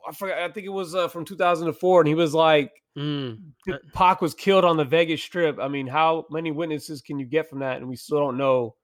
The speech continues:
Speaker 2: Anything.
Speaker 1: what happened to him. You
Speaker 2: Yeah.
Speaker 1: know, like, shit happened on the Vegas Strip, which is the most poppin' place in America at any hour of the day, you know?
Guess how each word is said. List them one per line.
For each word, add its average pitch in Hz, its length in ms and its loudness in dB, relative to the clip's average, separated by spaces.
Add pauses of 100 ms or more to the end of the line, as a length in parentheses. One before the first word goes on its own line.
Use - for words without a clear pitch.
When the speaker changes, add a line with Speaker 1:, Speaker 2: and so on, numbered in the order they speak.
(160)
Speaker 2:
Anything. 120 240 -4
Speaker 1:
what - 100 -4
happened 123 320 0
to 123 160 -4
him. 101 220 -8
You 131 120 -2
Speaker 2:
Yeah. - 0 -
Speaker 1:
know, 151 220 4
like, 123 240 2 (440)
shit - 220 -6
happened 165 300 2
on 156 100 4
the 139 60 2
Vegas 147 300 2
Strip, - 180 -6
which 127 100 -10
is 113 80 -18
the 131 80 -8
most 143 240 -2
poppin' 156 520 0
place 147 380 -2
in 123 100 -6
America 117 680 -2 (720)
at 139 280 0
any 170 380 0
hour 143 400 4
of 123 120 0
the 117 60 -8
day, 123 500 0 (720)
you 127 140 -10
know? 113 260 -10